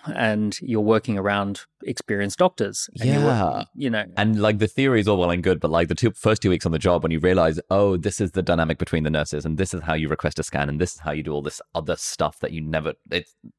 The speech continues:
Speaker 1: Yeah,
Speaker 2: like,
Speaker 1: and
Speaker 2: you
Speaker 1: here's
Speaker 2: can
Speaker 1: how
Speaker 2: read
Speaker 1: you
Speaker 2: about it,
Speaker 1: talk
Speaker 2: but
Speaker 1: to
Speaker 2: you never
Speaker 1: people,
Speaker 2: really gonna,
Speaker 1: and,
Speaker 2: yeah.
Speaker 1: and here's how long this actually takes. And,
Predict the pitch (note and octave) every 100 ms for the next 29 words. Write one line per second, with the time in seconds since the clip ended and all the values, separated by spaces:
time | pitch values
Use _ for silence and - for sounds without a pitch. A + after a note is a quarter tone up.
0 | - F#3+ F3 B2+ E3 D3+ E3 G2 F2 G#3
1 | - F2+ A2 G#2+ F2 D#2 F#2 G#2+ A2 F2+
2 | - - B2+ D#3+ F3 E3 C#3 C#3+ C#3 -
3 | B2 - C#3+ C3+ F#3+ A2 - - - -
4 | _ - B2+ A#2+ A#2+